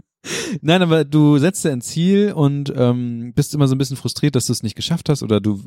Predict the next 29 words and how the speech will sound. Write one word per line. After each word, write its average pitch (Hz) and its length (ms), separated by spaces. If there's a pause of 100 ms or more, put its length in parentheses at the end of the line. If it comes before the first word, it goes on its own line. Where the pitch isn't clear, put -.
(160)
denkst, 127 340
ich 123 100
möchte 120 260
jetzt 107 120
irgendwo 101 220
hin 139 120
oder 120 180
sowas 127 300
und 117 60
dann 113 200 (220)
passiert 160 360
es 185 120
und 147 100
du 131 60
denkst, 131 380 (320)
und 120 120
das 151 60
ist 175 120
eigentlich 196 340
nicht 196 140
viel, 226 360
weil 123 240
jetzt 139 240
im 147 80
Nachhinein 160 680 (140)
mach 170 200
ich's 156 160
einfach 123 220
so. 139 360